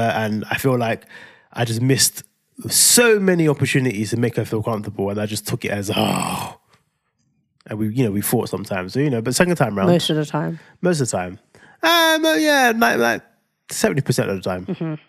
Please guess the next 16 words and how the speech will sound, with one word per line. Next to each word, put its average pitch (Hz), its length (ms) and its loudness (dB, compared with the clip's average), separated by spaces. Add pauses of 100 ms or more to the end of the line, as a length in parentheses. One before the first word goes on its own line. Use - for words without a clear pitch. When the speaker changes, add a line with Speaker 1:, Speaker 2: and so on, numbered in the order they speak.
Speaker 1:
Seventy 170 220 0
percent 117 160 -2
of 101 60 -8
the - 60 -16
time 98 100 -4
we - 80 -8
kind 98 80 -8
of 95 80 -8
fought. - 360 -8 (420)
Um, 95 360 -6 (460)
but 147 80 2
second 185 240 4
time 160 160 4
round 131 180 4
with 117 100 2
Mateus, 127 840 2